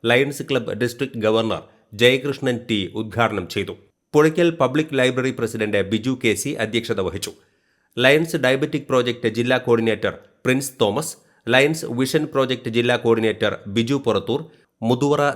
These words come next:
ലയൺസ് ക്ലബ്ബ് ട്രഷറർ സി കെ ബാലൻ മാസ്റ്റർ, പുഴയ്ക്കൽ പബ്ലിക് ലൈബ്രറി രക്ഷാധികാരി സി ബി ഗീത എന്നിവർ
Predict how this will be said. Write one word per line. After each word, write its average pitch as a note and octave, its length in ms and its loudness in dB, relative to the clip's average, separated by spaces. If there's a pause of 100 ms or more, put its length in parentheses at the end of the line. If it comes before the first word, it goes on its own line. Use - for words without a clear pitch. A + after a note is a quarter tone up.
ലയൺസ് B2 300 2
ക്ലബ്ബ് B2 360 0
ട്രഷറർ G#2+ 380 -2 (140)
സി - 160 0 (120)
കെ C#3 60 2
ബാലൻ A2 420 2
മാസ്റ്റർ, G2 280 -2 (440)
പുഴയ്ക്കൽ C#3 360 4
പബ്ലിക് C3+ 420 -2
ലൈബ്രറി B2 460 2
രക്ഷാധികാരി A2 800 0 (240)
സി - 220 -2
ബി A#2 160 -2 (140)
ഗീത G2+ 220 -2 (340)
എന്നിവർ G#2+ 300 0